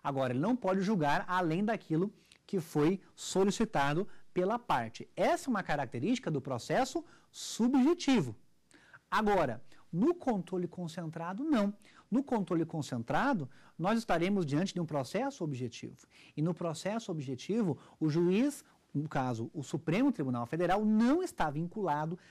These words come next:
não está restrito a apenas aquele pedido. Então, pode acontecer o seguinte: foi ajuizada uma A D I, uma ação direta de inconstitucionalidade, é,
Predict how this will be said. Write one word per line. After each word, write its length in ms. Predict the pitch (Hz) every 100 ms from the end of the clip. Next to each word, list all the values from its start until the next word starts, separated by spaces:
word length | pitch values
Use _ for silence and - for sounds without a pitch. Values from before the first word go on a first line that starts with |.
| - -
não 220 | 214 330
está 220 | - 190
restrito 540 | 151 180 - 202 233
a 60 | 214
apenas 440 | - 175 262 294
aquele 380 | 220 - 240 294
pedido. 440 | - 233 196 151 - _ - - -
Então, 340 | 156 131 262 320
pode 220 | 262 247
acontecer 440 | 240 220 180 -
o 80 | 269
seguinte: 500 | - 208 226 233 - _ _ _ _ _ _ _ _ _ _ _
foi 220 | - 214
ajuizada 560 | 170 180 131 156 202 196
uma 160 | 143
A 20 |
D 120 | 127 127
I, 180 | 165
uma 120 | 226 147
ação 240 | - 151
direta 340 | 131 123 113 127
de 60 |
inconstitucionalidade, 920 | 123 123 123 120 104 98 117 185 269 277 - - - - -
é, 760 | - 147 147 147 143 143 135